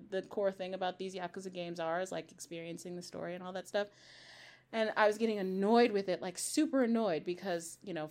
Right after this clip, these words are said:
five minutes to play and explore, and then immediately unskippable cutscene. And then the, when it gives you,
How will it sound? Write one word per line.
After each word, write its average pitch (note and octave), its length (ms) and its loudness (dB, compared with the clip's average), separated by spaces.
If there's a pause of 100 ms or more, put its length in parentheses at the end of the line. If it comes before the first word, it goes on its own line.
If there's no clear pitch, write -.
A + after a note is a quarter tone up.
(100)
five G#3+ 280 8
minutes F#3+ 340 -2
to - 100 -6
play F#3 260 0
and F3 80 -2
explore, E3+ 520 0
and F3 220 -2
then E3+ 140 -2
immediately F3 720 -4
unskippable F3 520 -6
cutscene. D3 480 -8 (120)
And F#3 220 -2
then F3+ 320 -2 (420)
the, F3+ 260 2 (180)
when F#3+ 220 -4
it F3+ 160 -6
gives A#3+ 280 2
you, G3+ 300 -4